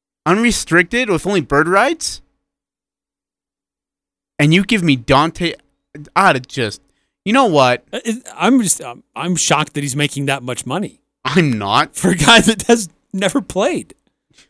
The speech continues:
Speaker 1: He's in Houston now, huh?
Speaker 2: Yeah.
Speaker 1: Man, that, we've had, oh, you know what we should do for a Friday Fight Best one time?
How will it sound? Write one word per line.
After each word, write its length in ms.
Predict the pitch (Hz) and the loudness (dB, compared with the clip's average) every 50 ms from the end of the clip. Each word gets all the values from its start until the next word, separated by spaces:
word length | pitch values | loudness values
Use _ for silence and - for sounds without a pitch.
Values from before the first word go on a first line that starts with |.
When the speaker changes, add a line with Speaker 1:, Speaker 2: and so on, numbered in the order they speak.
| _ _ _ _ _ _ _ _ _ _ _ _ _ _ _ _ _ _ _ _ - | _ _ _ _ _ _ _ _ _ _ _ _ _ _ _ _ _ _ _ _ -2
Speaker 1:
He's 120 | - 202 247 | 0 2 4
in 120 | 370 254 | 4 4
Houston 440 | 156 - 156 190 254 320 - 165 127 | 4 4 4 2 2 2 2 -2 -2
now, 200 | 113 113 107 107 | 0 0 -2 -2
huh? 240 | 107 123 135 170 240 - _ _ _ _ | 0 0 0 0 -2 -4 _ _ _ _
Speaker 2:
Yeah. 220 | - 123 139 139 123 - _ _ _ _ _ _ _ _ _ _ _ _ _ _ _ _ _ _ _ _ _ _ _ _ _ _ _ _ _ _ _ _ _ _ _ | -6 -4 -4 -4 -6 -8 _ _ _ _ _ _ _ _ _ _ _ _ _ _ _ _ _ _ _ _ _ _ _ _ _ _ _ _ _ _ _ _ _ _ _
Speaker 1:
Man, 280 | - 127 123 120 113 107 | -6 -2 0 0 2 2
that, 200 | 117 131 139 135 _ _ - - _ _ _ _ _ _ _ _ _ _ _ _ _ _ _ _ _ _ _ _ _ _ _ - | 2 0 0 -2 _ _ -20 -20 _ _ _ _ _ _ _ _ _ _ _ _ _ _ _ _ _ _ _ _ _ _ _ -2
we've 140 | 185 196 | 0 4
had, 260 | - 269 254 214 - - - - _ - | 6 6 4 4 2 -6 -18 -12 _ -2
oh, 180 | 202 208 202 180 | 0 2 2 2
you 160 | 170 165 196 | 0 0 0
know 120 | 247 311 311 | 0 2 2
what 80 | 269 | 0
we 80 | 247 226 | -2 -2
should 240 | - - 190 151 120 | -2 -4 -6 -4 -2
do 400 | 156 143 131 131 151 196 - _ _ _ _ _ _ _ _ _ _ - | -2 -2 0 0 -2 -4 -6 _ _ _ _ _ _ _ _ _ _ -4
for 80 | 175 | -4
a 60 | 156 | -4
Friday 260 | - - - 165 165 170 | -2 2 2 2 2 2
Fight 300 | - 180 160 147 131 - | 0 0 -2 -2 0 -2
Best 240 | 135 131 135 - | -2 -2 -2 -2
one 160 | - 156 156 156 | -4 -4 -2 -2
time? 340 | 156 160 160 165 180 190 | 0 2 2 2 2 0